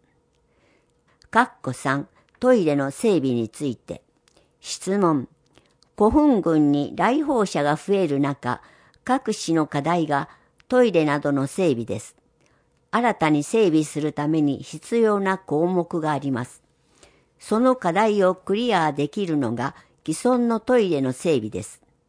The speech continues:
野中宮山児童公園に設置されているトイレは整備に適用すると考えますが、本市の対応をお聞かせください。答弁、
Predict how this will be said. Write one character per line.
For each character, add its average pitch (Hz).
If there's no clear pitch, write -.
野 233
中 170
宮 165
山 220
児 156
童 254
公 220
園 147
に 135
設 139
置 196
さ 190
れ 185
て 185
い 175
る 165
ト 202
イ 139
レ 123
は 123
整 233
備 160
に 147
適 151
用 233
す 214
る 202
と 139
考 165
え 151
ま 139
す -
が、 117
本 285
市 -
の 143
対 190
応 165
を -
お 127
聞 -
か 165
せ 160
く 147
だ 139
さ -
い。 -
答 165
弁、 92